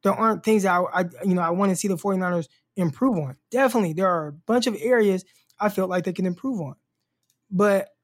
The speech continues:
I'm not willing to abandon everything, including the quarterback, Jimmy Garoppolo, which, okay, he was off. Uh, uh,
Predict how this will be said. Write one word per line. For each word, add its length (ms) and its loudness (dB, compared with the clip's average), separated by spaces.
I'm 240 0
not 300 0
willing 420 4
to 180 0
abandon 840 0
everything, 560 -2
including 440 4
the 100 -2
quarterback, 380 2
Jimmy 200 2
Garoppolo, 600 0
which, 380 2
okay, 480 -2
he 180 -4
was 200 2
off. 440 -2
Uh, 100 -18
uh, 100 -14